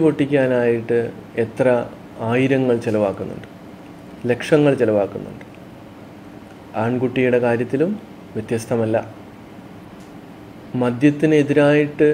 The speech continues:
പ്രഭാഷണം ചെയ്യുന്നവരുടെ മക്കളുടെ വിവാഹം പോലും ഈ മദ്യം കേസ് കണക്കിന് കൊണ്ടുവച്ച് അവരെ കുടിപ്പിച്ചിട്ടാണ് കല്യാണം നടത്തുന്നത്. അപ്പോൾ ഒരിക്കൽ ഞാൻ ചോദിച്ചപ്പോൾ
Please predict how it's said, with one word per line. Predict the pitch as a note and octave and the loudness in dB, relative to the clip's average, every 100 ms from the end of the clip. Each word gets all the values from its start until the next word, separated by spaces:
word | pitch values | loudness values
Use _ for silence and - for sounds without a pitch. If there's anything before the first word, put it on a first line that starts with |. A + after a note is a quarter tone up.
| - - - | 0 -10 -10
പ്രഭാഷണം | B2 A#2 B2 C3 D#3 D3+ D3+ | -4 -2 -2 -2 0 0 2
ചെയ്യുന്നവരുടെ | C#3 C#3 C#3 C#3 C#3 C#3 C3+ | 0 2 2 2 2 2 0
മക്കളുടെ | B2+ D3 C#3+ C3+ - - - - - - - - - - - - - A2 | 2 4 6 6 4 -6 -18 -20 -20 -20 -20 -20 -20 -20 -20 -20 -12 -4
വിവാഹം | A#2+ B2 B2+ C3 C#3+ | 2 4 4 2 2
പോലും | B2+ C3+ D#3 G#3 - - - - - - - - B2+ D3 | 6 6 6 4 -2 -12 -20 -20 -20 -20 -16 -4 2 4
ഈ | D#3+ D#3 - - - - - - - - B2 | 4 2 -6 -18 -20 -20 -20 -20 -20 -8 -2
മദ്യം | A#2+ A#2 A#2+ C#3 C#3 C#3 - - - - - - | 0 0 0 0 0 -2 -12 -18 -20 -20 -18 -4
കേസ് | B2+ C3 C3+ D#3 | 0 0 0 2
കണക്കിന് | C#3+ C3+ C#3 C3+ | 2 2 -2 0
കൊണ്ടുവച്ച് | B2 C3 C#3 B2+ - B2 A2 - - - - - - B2 | 0 2 2 0 -2 -4 -4 -12 -20 -20 -20 -20 -6 0
അവരെ | B2 C3+ | 0 0
കുടിപ്പിച്ചിട്ടാണ് | C3+ A#2+ A#2 D3 D3 C3 A2 G2+ G2+ - - | -2 -2 -2 -2 -2 0 0 -2 -6 -8 -4
കല്യാണം | A2+ A2 A2+ A2+ | -2 0 0 -2
നടത്തുന്നത്. | G#2 G2+ G2 G2+ - - - - - - - - - - - - | -2 -4 -6 -6 -8 -14 -20 -20 -20 -20 -20 -20 -20 -20 -20 -6
അപ്പോൾ | A#2+ B2+ B2 | -2 2 2
ഒരിക്കൽ | B2 A#2+ C#3+ C3+ | 2 2 2 2
ഞാൻ | C3+ C#3 | 0 2
ചോദിച്ചപ്പോൾ | B2+ B2+ D3 C3+ A#2+ | 0 2 0 2 2